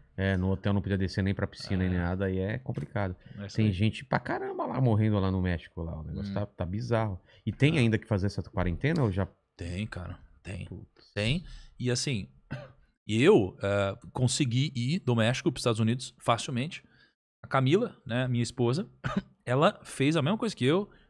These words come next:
Speaker 2: fez o, o, o teste no México, que precisava fazer e tal.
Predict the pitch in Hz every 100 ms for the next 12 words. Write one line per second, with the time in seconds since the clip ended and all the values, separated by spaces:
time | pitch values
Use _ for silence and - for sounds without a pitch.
0 | _ - 123 135 139 - 123 120 113 110
1 | 104 113 131 143 160 - 120 110 143 147
2 | 120 - 120 120 113 101 131 127 131 190